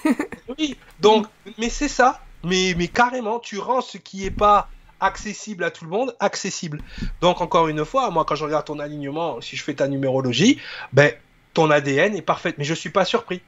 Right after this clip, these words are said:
Speaker 2: Compte tenu de ce que tu es, tu vois, en tant que personne, en tant qu'être humain, euh, c'est pas pour t'envoyer des fleurs, hein, ou quoi que ce soit, ben, ton alignement, il est naturel. Le souci d'un alignement naturel, c'est que si tu le gardes pas en conscience, d'accord ?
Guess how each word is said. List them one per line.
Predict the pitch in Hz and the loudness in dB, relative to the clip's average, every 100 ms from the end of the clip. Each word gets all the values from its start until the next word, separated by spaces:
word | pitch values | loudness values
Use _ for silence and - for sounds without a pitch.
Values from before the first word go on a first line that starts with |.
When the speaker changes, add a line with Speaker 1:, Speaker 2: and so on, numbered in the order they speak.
| _ _ | _ _
Speaker 2:
Compte | - 180 | -2 -2
tenu | 185 185 196 | 0 0 -2
de | 147 | -4
ce | - 151 | -6 -6
que | - | -6
tu | 151 - 135 | -6 -6 0
es, | 170 381 - _ _ _ _ _ _ _ | 2 2 -2 _ _ _ _ _ _ _
tu | - | 2
vois, | 170 | 4
en | |
tant | 160 143 | 4 0
que | 135 | -2
personne, | - 131 - 190 220 | -6 -8 -4 0 0
en | |
tant | 147 123 | -2 -6
qu'être | 135 - 135 | -8 -6 -4
humain, | 120 190 226 123 | 0 2 2 0
euh, | - - | -6 -10
c'est | - | -2
pas | - | -2
pour | - | 0
t'envoyer | 143 127 127 123 | -2 0 0 -2
des | |
fleurs, | 117 185 175 | 0 4 6
hein, | 190 165 | 6 2
ou | - | 0
quoi | 165 | 0
que | - | 0
ce | - | 0
soit, | - 269 - - - - | 4 4 2 -10 -18 0
ben, | 143 | 2
ton | 147 175 | 4 2
alignement, | 175 175 156 156 233 | 2 2 0 0 0
il | 214 | 0
est | |
naturel. | 202 190 - 170 185 - _ _ - | 0 0 2 0 0 -4 _ _ -8
Le | 185 | -6
souci | - 226 240 | -4 -4 0
d'un | 208 | 2
alignement | 185 175 180 170 160 | 2 0 -4 -4 -4
naturel, | 151 - 165 294 - _ | -4 -2 0 0 -4 _
c'est | - 143 | -10 -8
que | - | -6
si | 254 | -4
tu | 254 | 0
le | 240 | 4
gardes | 208 196 175 | 6 4 2
pas | 170 170 156 _ _ - | 2 2 0 _ _ -8
en | 127 | -6
conscience, | 127 - 233 294 - _ _ _ - | -6 -4 -4 -4 -10 _ _ _ -14
d'accord ? | - 233 - | -2 -2 -2